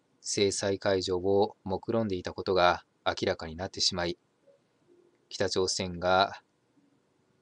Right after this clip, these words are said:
誠実にアメリカと接するまでは、今後、米朝の協議は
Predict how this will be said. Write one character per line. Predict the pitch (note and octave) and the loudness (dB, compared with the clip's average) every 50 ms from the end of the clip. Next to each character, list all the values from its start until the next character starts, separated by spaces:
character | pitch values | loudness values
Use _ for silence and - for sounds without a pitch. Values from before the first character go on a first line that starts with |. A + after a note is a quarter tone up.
| _ - | _ -8
誠 | - - G2+ F#2+ | -6 -4 -2 -2
実 | F2 F#2+ F#2 - - F#2+ | -4 -4 -6 -6 -6 -6
に | F#2 F#2 G2 - _ _ _ _ _ _ _ _ _ _ _ _ | -4 -6 -6 -8 _ _ _ _ _ _ _ _ _ _ _ _
ア | - F#2+ F#2+ | -2 -2 -2
メ | F#2 F2+ | -2 -2
リ | F2+ - | -4 -2
カ | - F#2+ | -4 -4
と | - - G#2 G#2 G2+ G#2 - _ _ _ _ _ _ _ _ _ _ _ _ _ _ _ _ _ _ _ | -2 0 2 4 4 4 2 _ _ _ _ _ _ _ _ _ _ _ _ _ _ _ _ _ _ _
接 | - - - G#2 F#2 | -12 -8 -6 -4 -4
す | - - - - A2 | -4 -4 -4 -4 -4
る | G2 F#2 | -4 -6
ま | E2+ F2 G#2 A2+ | -4 -4 -2 0
で | A2+ G2 | 2 2
は、 | E2 E2 - _ _ _ _ _ _ _ _ _ _ _ _ _ _ _ _ _ _ _ _ _ - | 0 0 -4 _ _ _ _ _ _ _ _ _ _ _ _ _ _ _ _ _ _ _ _ _ -8
今 | - F#2+ F#2 F2 | -6 -6 -4 -4
後、 | E2+ F2+ F2+ F#2+ G2 - - _ _ - - _ _ - | -2 0 2 2 2 0 -4 _ _ -20 -20 _ _ -2
米 | G2 G2 F#2 F2+ | 0 0 0 0
朝 | - - F2 E2+ | -2 -4 -6 -6
の | E2+ E2 | -8 -8
協 | - - G#2 F#2 E2+ | -4 -2 -2 0 0
議 | E2+ E2+ | 0 2
は | F2 F#2 F#2 F#2+ F#2 | 4 6 6 6 6